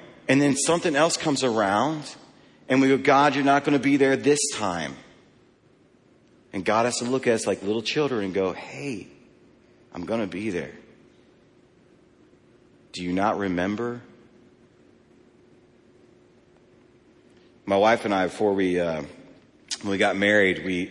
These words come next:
we were getting ready to move into an apartment, and we had no money. No mo-, all I had was my tithe. Like, <laughs> that's all that. And so we're, we're praying over our tithe, and I'm like, and, and my wife's like,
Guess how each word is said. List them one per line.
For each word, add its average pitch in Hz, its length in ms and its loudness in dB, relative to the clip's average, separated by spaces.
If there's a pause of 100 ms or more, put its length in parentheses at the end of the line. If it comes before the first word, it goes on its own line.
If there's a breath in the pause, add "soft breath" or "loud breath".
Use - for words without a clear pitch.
(120)
we 95 120 -2
were 92 120 0
getting 110 180 0
ready 104 140 2
to 92 80 2
move 98 180 0
into 95 220 0
an 85 80 -2
apartment, 90 520 0 (480 loud breath)
and 98 440 2
we 98 100 2
had 101 300 4
no 101 280 0
money. 87 280 -2 (480)
No 101 160 0
mo-, 92 140 -4
all 113 140 4
I 120 60 4
had 117 180 4
was 101 140 -2
my 90 80 0
tithe. 73 320 -4 (340)
Like, 78 320 -6
<laughs> - 0 -
that's 220 240 0
all 170 120 2
that. - 920 0
And 175 200 6
so 156 200 6
we're, 151 220 4 (240 loud breath)
we're 170 160 6
praying 180 640 4
over 147 840 6 (140 loud breath)
our 135 160 6
tithe, 156 520 6
and 139 80 6
I'm 139 100 6
like, 139 280 4
and, 143 180 4
and 156 120 2
my 143 100 6
wife's 147 320 4
like, 143 200 4